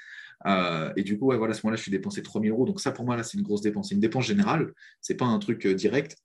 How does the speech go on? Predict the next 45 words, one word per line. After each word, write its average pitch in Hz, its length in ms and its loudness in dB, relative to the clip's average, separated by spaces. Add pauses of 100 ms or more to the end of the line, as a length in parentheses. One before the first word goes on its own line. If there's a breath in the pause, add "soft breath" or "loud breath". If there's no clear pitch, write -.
(360)
Euh, 92 300 2
mais 101 60 6
sinon, 110 240 0
c'est - 140 -2
une 101 40 6
grosse 104 180 4
dépense. 104 300 4
Ou 92 80 -2
alors, 113 220 4
bah, 101 80 0
ça 101 140 -4
va 107 100 4
être, 104 160 2
euh, 92 420 2
dans 101 220 4
les 101 100 6
alentours 101 340 0
des, 95 220 2
des 92 140 -2
mille 101 160 2
cinq. 101 200 -2
Voilà, 95 160 -2
mille 101 140 2
cinq, 120 220 -2
pour 101 120 -2
moi, 110 120 0
c'est - 120 -6
une 101 60 -2
dépense. 113 460 -2 (420 soft breath)
C'est - 180 -8
une 208 80 2
grosse 107 220 2
dépense. 104 300 2
C'est-à-dire 98 240 -4
que 87 320 2
je, 101 260 -4
je 104 120 4
vais 101 60 4
pas 104 100 -2
faire 101 120 -4
ça 113 140 -2
tous - 100 -8
les 107 80 2
mois, 101 200 2
quoi. - 140 -14